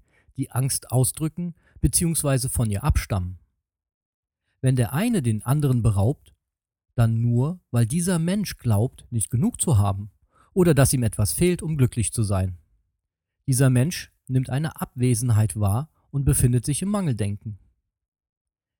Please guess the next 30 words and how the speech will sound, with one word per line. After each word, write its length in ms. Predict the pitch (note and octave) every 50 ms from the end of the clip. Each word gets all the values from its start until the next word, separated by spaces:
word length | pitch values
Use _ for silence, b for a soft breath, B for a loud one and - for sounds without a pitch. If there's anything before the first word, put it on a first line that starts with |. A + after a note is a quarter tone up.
| _ _
Es 160 | D#3 B2 -
ist 160 | B2 G2+ -
vollkommen 380 | - D3+ F3 G#3 - G#3 F3 C3
egal, 440 | A2+ F#2+ - G2+ C3+ F#3 F3 G#2 - b b b b b
ob 160 | C#3 - -
dieser 260 | - B2+ A2 A#2+ A#2+
Mensch 320 | A2+ A2+ A#2+ B2+ - - A#2+
wirklich 400 | C3 E3 - - E3 - - -
Abwesenheit 680 | A#2 - - C3+ B2+ A2 A2+ B2 G2+ F#2+ A#2 A2+ -
erlebt, 480 | - G#2+ G#2 G2 F#2+ G2+ B2+ - - - _
das 180 | - F#2+ -
heißt 300 | B2 B2 A2+ - - -
in 160 | - - G2+
Armut 440 | - G#2 G#2+ A2+ B2+ D3 E3+ - -
lebt, 300 | D#3+ D#3+ F3 - - - - _ _ _ _ _ _ _ _ _ _
oder 340 | - D#3 C#3+ B2 A#2 - - -
alle 300 | D#3 F3 F3+ F3+ E3 B2
Reichtümer 540 | A#2 A#2+ A#2 - - - C#3+ C3 C3+ B2+
dieser 260 | B2 B2 C3 D3+ F3 E3
Welt 200 | G3+ G#3+ G#3 -
besitzt. 500 | C3+ A2 F#2+ G2 - - - - _ _ _ _ _ _ _ _ _ _ _ _ _ _ _ _ _ _ _ _ _
Immerhin 380 | - D#3+ F3 E3 D3+ E3 D#3
rauben 320 | D3 A#2 B2 C3 C3+ B2+ A#2+
Menschen, 440 | B2+ E3+ A3 A#3 - - - C3 G#2+
die 220 | A2+ A#2+ - _
alles 380 | D3+ E3+ F#3 F#3 F#3+ - - -
haben, 320 | B2+ A2 A2 A2+ A2+ A2+ -
andere 340 | - C3 A#2+ B2 A2+ A#2 A#2
genauso 540 | A2+ A2+ A2 G#2+ G#2+ A2 A2 G2+ B2+ C#3 -
aus, 340 | - C3 D3 D#3 - -